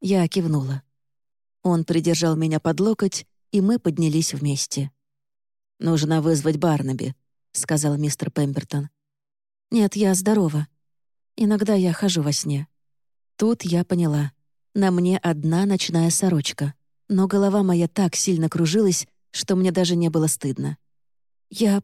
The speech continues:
пойду к себе в комнату. Будьте добры, укажите мне верное направление».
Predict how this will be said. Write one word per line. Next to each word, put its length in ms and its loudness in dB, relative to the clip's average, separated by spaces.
пойду 360 2
к 40 -6
себе 220 0
в 80 -4
комнату. 500 0
Будьте 300 0
добры, 340 2
укажите 460 0
мне 160 4
верное 360 2
направление». 720 0